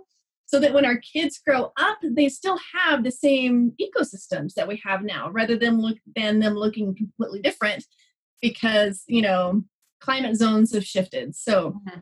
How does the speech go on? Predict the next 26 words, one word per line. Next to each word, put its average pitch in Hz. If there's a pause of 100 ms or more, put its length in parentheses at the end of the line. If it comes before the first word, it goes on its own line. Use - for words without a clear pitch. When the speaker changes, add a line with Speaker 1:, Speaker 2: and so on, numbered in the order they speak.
Speaker 1:
that 254
would 254
be 269
my, 220
my 220
one 214
magic 185
wand. 156
<laughs> -
Speaker 2:
Uh, 190
thank 415
you 208 (120)
very 214
much. 185 (520)
And 196
I 220
mean, 240
I 240
think 294 (260)
it -
is 240
more 208
achievable 196
than 175
it -
was 185